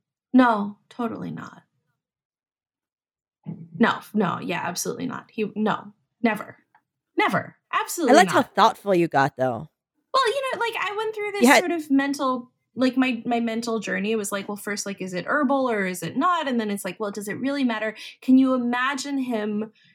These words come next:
Speaker 1: seeking comfort in a way that so obviously communicates the need for comfort? And I
Speaker 2: Mm.
Speaker 1: just, I, I think that he probably holds some, like, very bizarre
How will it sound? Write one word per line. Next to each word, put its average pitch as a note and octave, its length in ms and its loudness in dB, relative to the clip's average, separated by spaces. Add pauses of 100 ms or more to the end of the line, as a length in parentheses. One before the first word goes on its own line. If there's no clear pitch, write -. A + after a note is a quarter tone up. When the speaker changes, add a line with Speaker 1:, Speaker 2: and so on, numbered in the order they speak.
Speaker 1:
seeking A#3 1080 0 (360)
comfort - 840 0 (420)
in A3 140 6
a A3 80 4
way G#3+ 300 0
that G#3 200 -6
so G#3 240 -2
obviously G3 580 -2
communicates F#3+ 840 -2
the E3+ 100 -6
need E3+ 340 -2
for - 140 -6
comfort? - 640 -6 (920)
And A3 260 4
I - 200 -2
Speaker 2:
Mm. D3 280 0
Speaker 1:
just, - 360 -6
I, D4 260 0
I D4 200 -4
think D#4+ 420 -6
that C4 160 4
he A#3+ 580 -2
probably A#3 500 2
holds G#3 400 -6
some, G#3 160 -4
like, F#3+ 220 0
very G3+ 800 -2 (840)
bizarre G3 1120 2